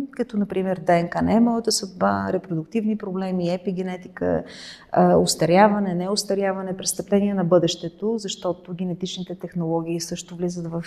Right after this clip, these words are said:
а, модерните тенденции на престъпленията на бъдещето. И направихме изключителен едногодишен, така, а, маратон от научни кафета. Безкрайно впечатлена бях от въпросите, които ми задават колегите I T специалисти.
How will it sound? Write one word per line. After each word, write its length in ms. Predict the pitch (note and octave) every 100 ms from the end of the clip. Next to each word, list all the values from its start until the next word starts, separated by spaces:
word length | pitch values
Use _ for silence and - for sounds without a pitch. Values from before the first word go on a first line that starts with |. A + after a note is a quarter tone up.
| - E3+
а, 200 | D#3+ F#3+ - - - -
модерните 500 | E3+ F3 F3+ F3+ F3
тенденции 560 | F3 E3 E3+ F3 F3+
на 100 | F3+
престъпленията 680 | F3 F3 - - E3+ E3+ E3+
на 100 | D#3+
бъдещето. 680 | D3+ D3 D3+ - F3 - C4 C4
И 60 | B3
направихме 460 | B3 A#3+ B3 A#3+ A#3+
изключителен 800 | - G#3 G#3 A#3+ A#3 A3+ G#3+ G#3+ - - -
едногодишен, 840 | G3+ A3 F#3 F3+ G#3+ A3 G3+ G3
така, 200 | F#3+ - G3 G3 F3+ E3+ -
а, 220 | F3 F3 E3 E3 -
маратон 540 | F3+ F3 F3 G#3+ G#3+ G#3
от 120 | G3+
научни 360 | F#3+ F#3 F3+
кафета. 460 | - E3 F3 E3+ B3 - - _ _ _ _ -
Безкрайно 600 | F#3 F#3+ - G3 A#3+ C#4
впечатлена 540 | A#3 - - G#3 A#3
бях 220 | A#3 A3+
от 120 | G#3+ E3
въпросите, 480 | E3 F#3+ G3 -
които 240 | G#3 G3 G3+
ми 120 | F#3+
задават 400 | F3 F#3 F#3 F#3+
колегите 480 | - F#3+ F#3 F#3+ F3+
I 200 | E3 E3+
T 40 |
специалисти. 760 | F3+ - F3 F3 D#3+ D#3+ - F#3+